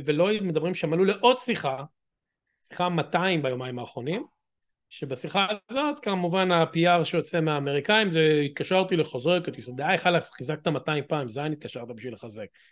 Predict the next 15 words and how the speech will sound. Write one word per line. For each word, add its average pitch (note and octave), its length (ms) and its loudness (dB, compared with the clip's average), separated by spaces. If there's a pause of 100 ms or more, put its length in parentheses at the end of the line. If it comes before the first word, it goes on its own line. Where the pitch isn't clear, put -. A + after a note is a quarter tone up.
(120)
התקשרת D#3+ 440 -2
כדי C#3 140 -2
לסגור C3 280 -2
דברים. G#2 260 -6 (640)
אז B2 160 -4
זה D#3+ 120 6 (120)
קורה F#3 220 4
משהו A3+ 220 2
מאוד E3+ 160 2
מואץ, F3+ 320 0
וביידן, A3+ 680 4 (360)
כמו D3+ 220 -4
כל G3+ 160 0
עסקה G3 260 0
טובה, E3+ 380 0